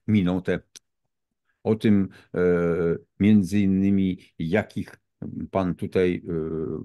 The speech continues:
e, lansuje ludzi, że oni mają dar Boży, to są biznesmeni, którzy poradzą sobie w Unii Europejskiej, bo to pan i pana ludzie to wygłaszają, to niech pan posłucha.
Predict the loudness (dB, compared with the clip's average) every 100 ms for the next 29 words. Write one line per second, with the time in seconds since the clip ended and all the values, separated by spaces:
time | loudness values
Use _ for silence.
0 | -6 -8 -8 _ _ -16 -16 _ _ _
1 | 0 0 2 4 4 6 6 4 -2 -2
2 | 2 2 2 2 0 0 0 0 0 -4
3 | -10 -10 -6 -4 -2 -2 0 0 0 0
4 | 2 2 2 0 -2 -6 -10 -2 -2 2
5 | 2 2 0 0 0 2 2 4 4 4
6 | 2 2 0 -4 -2 -2 -2 -2 0 2
7 | 2 2 -2 -2 -4 -6 -6 -6 -6 -8
8 | -8 -8 -12 -18 _ _ 0 2 2 2
9 | 0 -2 -4 -4 -8 -12